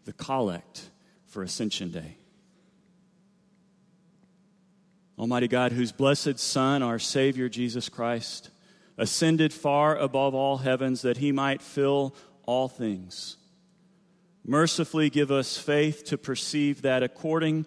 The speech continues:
to his promise, he abides with his people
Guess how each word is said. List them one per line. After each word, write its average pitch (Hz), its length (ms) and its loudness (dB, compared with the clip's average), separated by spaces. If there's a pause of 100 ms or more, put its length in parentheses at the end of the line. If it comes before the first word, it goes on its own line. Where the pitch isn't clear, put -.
(360)
to 131 140 -4
his 117 180 0
promise, 110 840 -6 (840)
he 131 160 0
abides 139 480 2
with 135 120 -4
his 123 180 -4
people - 500 -6